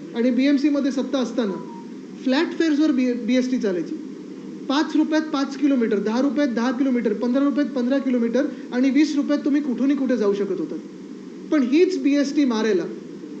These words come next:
भाजपने जो डाव टाकलेला आहे, यशस्वी गटाने जो डाव टाकलेला आहे, त्या डावामुळे आपण पाहत असाल आता पाच किलोमीटर हे दहा रुपयात झालेलं आहे, वीस किलोमीटर रुपये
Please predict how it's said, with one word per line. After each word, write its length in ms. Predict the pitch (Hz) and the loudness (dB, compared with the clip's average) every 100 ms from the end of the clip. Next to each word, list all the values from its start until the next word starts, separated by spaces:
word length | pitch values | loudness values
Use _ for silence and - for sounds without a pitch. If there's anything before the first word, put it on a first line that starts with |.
| - | -4
भाजपने 480 | 220 254 330 330 311 | 0 2 2 2 2
जो 120 | 311 | 2
डाव 220 | 277 285 | 2 0
टाकलेला 360 | 262 269 254 247 | 0 2 2 2
आहे, 520 | 220 247 277 - - - 262 | 0 -2 -2 -6 -12 -8 -2
यशस्वी 340 | 247 311 294 | 2 4 4
गटाने 340 | 294 277 285 285 | 2 2 2 2
जो 100 | 277 | 2
डाव 240 | 247 247 | 0 0
टाकलेला 340 | 226 220 208 190 | 0 2 2 2
आहे, 140 | 160 - - - - - - - - - | -2 -6 -12 -14 -14 -14 -12 -12 -12 -2
त्या 160 | 311 330 | 2 2
डावामुळे 520 | 294 285 285 254 202 | 2 2 4 4 4
आपण 280 | 220 220 269 | 2 0 2
पाहत 240 | 254 262 | 2 0
असाल 260 | 233 214 185 - - - - - | 0 -2 -2 -4 -8 -12 -12 -6
आता 340 | 226 294 320 339 - - - - - | -2 0 0 -2 -8 -14 -16 -10 -2
पाच 240 | 285 - | -2 0
किलोमीटर 480 | 311 294 285 294 311 | 2 4 4 2 2
हे 120 | 294 | 0
दहा 280 | 240 196 240 | 0 0 2
रुपयात 260 | 277 277 | 2 2
झालेलं 340 | 214 196 175 165 | 2 0 -2 -4
आहे, 1200 | 190 - - - - 302 - 349 - 330 294 - | -8 -12 -12 -10 -10 -10 -10 -10 -10 -10 -4 4
वीस 200 | 330 - | 4 4
किलोमीटर 380 | 330 311 302 294 | 2 2 2 2
रुपये 280 | 302 285 302 | 0 0 0